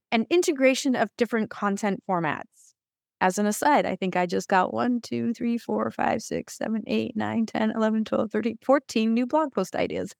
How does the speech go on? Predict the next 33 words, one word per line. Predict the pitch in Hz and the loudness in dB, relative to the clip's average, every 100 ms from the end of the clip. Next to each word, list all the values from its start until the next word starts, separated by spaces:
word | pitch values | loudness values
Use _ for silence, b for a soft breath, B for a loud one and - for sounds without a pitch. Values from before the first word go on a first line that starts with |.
| - | 0
<laughs> | - 277 - _ _ _ _ _ | 2 0 -4 _ _ _ _ _
I | 269 | 6
have | 311 311 | 6 6
no | 277 277 | 6 8
idea | 294 285 262 254 233 | 8 6 4 4 2
if | 233 | 0
Spin | 269 254 | 0 0
Sucks | 247 226 - | 4 2 2
will | 233 | 0
be | 214 | 0
a | |
thing | 202 226 220 | 0 0 0
seventeen | 208 214 208 226 | 2 0 0 0
years | 208 196 | 2 0
from | - 190 | -2 0
now, | 175 170 185 - - | 2 0 -2 -10 -4
but | 226 | 0
I | 233 - | 0 2
also | 285 330 - 269 | 6 6 6 0
didn't | 214 208 | 2 0
know | 202 202 | 2 2
it | 196 | 0
would | 185 | -2
make | 190 214 214 | 0 0 0
it | 196 | -4
past | - 214 226 | -2 0 0
its | 247 208 | -2 -2
infancy | 214 202 190 175 | -2 -2 -4 -4
because | 180 - 185 180 - _ _ _ - | -4 2 2 2 -6 _ _ _ 0
it | 220 - | 2 2
was | 226 254 | 2 2
so | - - - 202 175 165 165 - _ _ _ _ | 0 -10 0 4 4 2 0 -8 _ _ _ _
bad. | 143 123 - - 180 | 0 0 -6 -12 -16